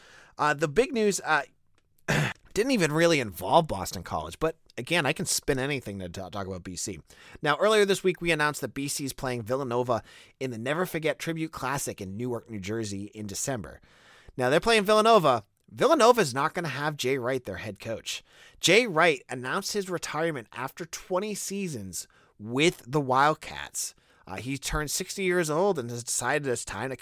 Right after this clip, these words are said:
to hang it up. Now, he had almost six hundred wins as a head coach. You know, he has a national, two national championships. He just went to the Final Four.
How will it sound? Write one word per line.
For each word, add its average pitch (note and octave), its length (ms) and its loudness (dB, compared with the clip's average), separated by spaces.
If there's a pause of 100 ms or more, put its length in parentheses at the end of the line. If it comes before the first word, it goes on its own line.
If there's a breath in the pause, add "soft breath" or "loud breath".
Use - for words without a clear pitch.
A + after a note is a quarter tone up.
(120)
to - 100 -10
hang C3 220 -8
it C3 60 -6
up. E3 220 0 (640 loud breath)
Now, D3+ 200 4
he G3+ 220 -2
had G3 200 6
almost C3+ 280 0
six - 240 -2
hundred G3+ 240 0
wins D3 280 -4
as B2+ 120 -8
a - 40 -8
head A#2 280 -8
coach. G#2+ 540 -6
You A2+ 80 -12
know, E2+ 300 -16
he B2 140 -10
has E2 180 -14
a D#2+ 60 -16
national, G#2 360 -8
two - 280 -4
national C3 380 -4
championships. F#3+ 680 -4
He C3 80 -6
just C3+ 360 -2
went E3+ 120 0
to - 60 -6
the D3 80 -4
Final B2 340 -6
Four. G#2+ 400 -10